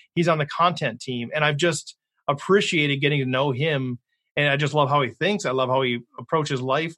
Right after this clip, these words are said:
all of these things. So, um, that's one of those things that I didn't know this guy from Adam. Uh, all of a sudden, Five by Five on Twitter starts exchanging tweets with me, and we become friends.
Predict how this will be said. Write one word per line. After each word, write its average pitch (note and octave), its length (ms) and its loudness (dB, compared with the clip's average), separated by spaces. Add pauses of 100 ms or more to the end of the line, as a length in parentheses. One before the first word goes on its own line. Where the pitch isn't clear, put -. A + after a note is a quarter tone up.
all D3 220 4
of C#3+ 80 -2
these B2 180 -4
things. A2 300 -10
So, D3 280 0 (380)
um, D#3+ 300 4
that's F#3+ 220 2
one C4+ 120 4
of A#3+ 60 2
those F3+ 160 2
things E3+ 160 -2
that D3 140 0 (120)
I E3+ 100 4
didn't F#3 140 4
know E3 140 2
this D#3+ 140 0
guy C#3 360 2
from C3 260 -8
Adam. B2+ 260 0 (680)
Uh, - 20 0 (300)
all D3 80 2
of D3 40 -2
a - 20 -4
sudden, D3 160 -2
Five D3+ 240 2
by D3 160 4
Five D3 280 4
on C#3+ 140 0
Twitter D#3 300 -2
starts C#3 500 -2 (460)
exchanging D3+ 420 0
tweets F3+ 260 -2
with - 160 -4
me, G3+ 220 0
and C#3 260 -2
we C#3+ 100 0
become C#3 300 -2
friends. D#3 600 -4